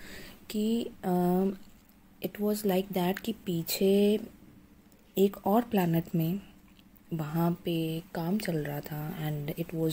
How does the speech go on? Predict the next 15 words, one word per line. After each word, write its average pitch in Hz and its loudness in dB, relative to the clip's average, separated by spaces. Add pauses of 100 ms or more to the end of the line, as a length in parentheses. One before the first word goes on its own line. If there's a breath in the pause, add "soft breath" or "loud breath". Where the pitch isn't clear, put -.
(120)
highly 170 -2
and 175 2 (120)
techni-, 190 0
technically 185 2
and 180 4
spiritually 175 2
बहुत 170 -2
एडवांस 160 2
है 165 2
वो 160 0
हमारे 151 -2
से। - -4 (1200 loud breath)
तो 202 -4
वो 185 2 (460)
उस, 247 2